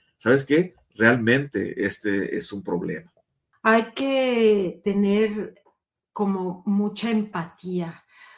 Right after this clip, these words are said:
Speaker 2: porque cuando estamos hablando de una crisis emocional,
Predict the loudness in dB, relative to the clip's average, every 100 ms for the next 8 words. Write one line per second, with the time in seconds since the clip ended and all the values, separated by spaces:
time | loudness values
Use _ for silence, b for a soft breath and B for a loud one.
0 | b _ 0 2 0 -2 -4 -2 -4 -4
1 | -6 -6 -4 -2 -2 -2 -2 -2 -2 -4
2 | -4 -2 -2 -2 0 0 0 -4 -6 -6
3 | -6 -8 -8 -4 -2 -4 -6 -12 -10 -10
4 | -10 -10